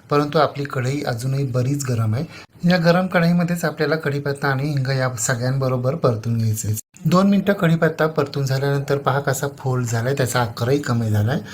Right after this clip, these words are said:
आणि चुरगळल्यावर त्याचा चुरा देखील होतो. याचा अर्थ आपला कढीपत्ता अगदी परफेक्ट भाजून झालेला आहे. आता हे सर्व जिन्नस आपल्याला एका प्लेटमध्ये काढून घ्यायचे आहेत आणि पूर्णपणे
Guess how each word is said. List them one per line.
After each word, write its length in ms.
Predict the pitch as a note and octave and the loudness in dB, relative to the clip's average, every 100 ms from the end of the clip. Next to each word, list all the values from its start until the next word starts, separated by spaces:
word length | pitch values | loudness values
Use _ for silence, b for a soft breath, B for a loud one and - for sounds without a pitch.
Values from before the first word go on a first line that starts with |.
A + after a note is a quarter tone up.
| B B | B B
आणि 200 | C#3 D#3+ | 0 2
चुरगळल्यावर 600 | E3+ D#3 C3 C#3 D3 D3 D#3 | 2 -2 0 2 4 4 2
त्याचा 320 | C#3+ C3 C#3+ | -2 -2 -6
चुरा 360 | - C3+ C3 | -6 -2 0
देखील 320 | C#3 B2 B2 A2 | 0 -2 -4 -4
होतो. 180 | G#2+ | -2
याचा 340 | C3+ C3 - B2+ | 0 -2 0 0
अर्थ 200 | A2 C3+ | 0 -4
आपला 240 | A#2+ B2 | -2 -4
कढीपत्ता 480 | B2 A#2+ B2 B2+ - | -6 -6 -6 -4 -2
अगदी 240 | B2 A2 C#3 - | -2 -2 -6 -2
परफेक्ट 460 | B2 G#2+ - C#3+ C3+ | -2 -2 -4 -4 0
भाजून 380 | A#2 G#2 A2 | 0 2 2
झालेला 320 | G#2 G#2 G#2 B2 | 4 2 2 0
आहे. 80 | E3+ B B B | -4 B B B
आता 200 | C#3+ - | 0 2
हे 100 | E3+ F3 | 2 2
सर्व 240 | E3 D#3 | 0 0
जिन्नस 360 | D3+ C#3+ C#3+ C#3 | -2 -2 -2 -2
आपल्याला 280 | C3 C3+ | 0 0
एका 180 | C3 - | -2 -4
प्लेटमध्ये 520 | C#3 C3 B2 B2+ B2+ C3 | -4 -4 -4 -4 -4 -2
काढून 300 | B2+ A2+ A#2 | -2 0 -2
घ्यायचे 220 | A#2+ C#3 | -2 -2
आहेत 120 | B2 | -2
आणि 120 | A#2+ B2+ - | -2 -2 -4
पूर्णपणे 560 | C#3 D3 D3+ D3 B2+ | 0 2 0 0 0